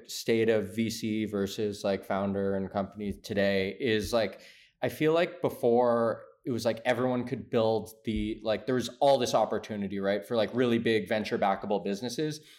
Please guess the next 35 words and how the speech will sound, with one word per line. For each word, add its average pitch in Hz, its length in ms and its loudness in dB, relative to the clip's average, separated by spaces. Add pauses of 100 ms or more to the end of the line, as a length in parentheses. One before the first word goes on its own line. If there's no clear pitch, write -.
(200)
And 139 160 2
then 139 260 2
obviously 131 440 2
then 131 180 0
you 135 60 -2
start 131 260 0
getting, 127 220 0
like, 113 180 0
the 120 60 -2
long 113 320 2
tail 117 160 4
of 110 100 0
software 113 460 2
where 110 100 2
everyone's, 110 340 0
like, 101 140 0
niching 107 380 -2
down, 101 360 0
building 104 280 -2
some 113 260 -6
stuff - 340 -2
that's, 107 160 -4
like, 107 140 -4
super, 147 320 -4
super 117 280 -4
niche. 107 200 -4
A 117 60 -4
lot 117 240 4
of 131 60 -4
times 117 260 0
I 110 80 2
think 110 180 -6
companies 110 320 -4
are 110 80 -2
getting 104 240 -2